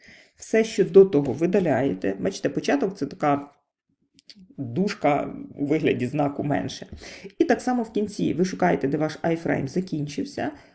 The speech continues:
а все зайве, ось дів-дів, видаляєте. І натискаємо Insert Page. Та-дам! І у вас ця красива штука вже вбудована. Тобто ваші учні, які відкриють зміст уроку,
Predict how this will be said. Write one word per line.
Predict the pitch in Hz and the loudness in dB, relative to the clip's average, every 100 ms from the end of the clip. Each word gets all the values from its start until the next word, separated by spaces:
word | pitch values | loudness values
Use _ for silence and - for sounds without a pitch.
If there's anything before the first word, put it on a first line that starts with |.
| _ - | _ -4
а | 180 | -4
все | 185 180 | -2 -2
зайве, | 175 180 349 311 | -2 0 0 2
ось | 208 185 | 2 0
дів-дів, | 156 151 143 139 143 - _ - | -2 -4 0 2 2 -4 _ -10
видаляєте. | 170 247 185 139 123 - - - _ | 0 0 2 0 -2 -6 -10 -16 _
І | 330 | -2
натискаємо | 320 285 - 226 208 | -2 -2 -4 -4 -2
Insert | 180 185 190 190 - | -4 -2 -6 -4 -4
Page. | 151 143 - - _ - | -4 -4 -12 -18 _ 0
Та-дам! | 220 240 247 254 254 254 - | 2 2 0 0 -2 -6 -4
І | 190 | 0
у | 190 | 4
вас | 196 233 | 4 4
ця | 190 | -4
красива | - 185 175 156 | -6 -4 -4 -4
штука | - 277 214 | -2 0 0
вже | 151 175 | 2 0
вбудована. | 165 147 139 139 139 131 | 0 0 2 2 0 -8
Тобто | - - | -12 -6
ваші | 180 247 - 190 | 0 0 0 -2
учні, | 170 147 - | -2 -2 -8
які | 139 160 | -6 -2
відкриють | 143 143 147 139 | -2 0 2 2
зміст | 143 135 - | 2 -6 -4
уроку, | - 339 415 254 | 0 2 4 2